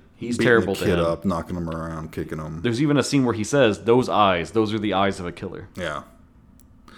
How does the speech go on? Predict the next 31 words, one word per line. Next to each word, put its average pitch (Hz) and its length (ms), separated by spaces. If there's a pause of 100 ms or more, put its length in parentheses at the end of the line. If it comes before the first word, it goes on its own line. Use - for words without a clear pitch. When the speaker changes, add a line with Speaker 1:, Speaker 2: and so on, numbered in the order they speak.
(1120)
Speaker 1:
And 117 180
also, 139 540
um, 104 140
Speaker 2:
And 123 80
the 135 40
mother's 123 260
doing 110 260
what 104 200
she - 100
can 90 220
to 85 60
protect - 360
him, 82 200
but - 60 (100)
Speaker 1:
Mm-hmm. 101 320
But 123 100
unfortunately, 147 420
she's 147 260
not 147 180
spared 110 500
from 104 380
the 104 120
abuse 98 320
either. 107 300 (420)
Speaker 2:
No. 85 360 (960)
Speaker 1:
Um, 87 640 (160)
we 110 120
get 113 100
a 107 60
scene 113 380
where 101 640